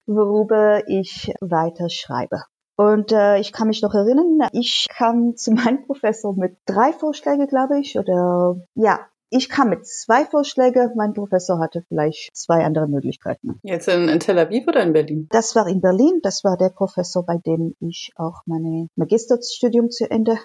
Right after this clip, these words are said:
Speaker 1: gemacht habe. Ich habe über amerikanische Filme, das fand er gut und meinte, ich könnte weiter über amerikanische Filme schreiben. Das war ein Vorschlag. Mein Vorschlag wäre,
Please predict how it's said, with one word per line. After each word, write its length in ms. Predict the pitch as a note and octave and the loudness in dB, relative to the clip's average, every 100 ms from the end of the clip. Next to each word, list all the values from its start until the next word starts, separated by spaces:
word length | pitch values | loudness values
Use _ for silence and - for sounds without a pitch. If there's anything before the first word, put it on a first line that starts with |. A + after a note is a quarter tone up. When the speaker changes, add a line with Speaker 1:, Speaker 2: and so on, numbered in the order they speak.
| _ | _
Speaker 1:
gemacht 360 | - G#3+ G#3 - | 0 2 0 0
habe. 280 | G#3+ G3+ G3+ | 2 2 0
Ich 200 | - - | -2 -2
habe 220 | F3 F3 | 0 0
über 240 | E3 F3 | 0 0
amerikanische 680 | D#3+ E3 D#3+ - A3 A#3+ B3 B3 | 2 0 -4 -2 0 0 -2 -2
Filme, 460 | A#3+ A#3+ A#3+ B3 A#3+ | 2 2 2 0 -2
das 220 | F3+ - - | -6 -6 -2
fand 180 | F#3+ | 2
er 120 | F3+ F3+ | 2 2
gut 280 | C4+ D4 | 0 0
und 160 | - G3+ | 0 2
meinte, 320 | G#3+ C4+ D4+ F#4 F#4 | 4 2 2 0 0
ich 160 | - - | -10 -2
könnte 300 | B3 D#4+ C#4+ | 0 0 -2
weiter 240 | G#3 D4 F4 | -2 -2 -6
über 200 | F#3+ G#3+ | -6 -2
amerikanische 600 | D4 C#4 C4+ C#3 E3+ D4 - | 0 0 -2 -6 -8 -10 -8
Filme 180 | E3+ A3+ | -8 -8
schreiben. 460 | - G#4 D4 D#3+ - - | -2 0 0 -2 -6 -6
Das 200 | F3+ F3 | -2 -2
war 100 | D3+ | 0
ein 220 | C#3+ D#3+ | -2 -2
Vorschlag. 420 | G3 G3+ - E4 - _ | -2 -2 0 0 -2 _
Mein 160 | - - G#4+ G4+ | -2 0 0 -2
Vorschlag 420 | - G4 F#4+ F4+ - | -2 0 0 -2 0
wäre, 520 | D4+ D4+ D4 C#4+ | 0 2 4 2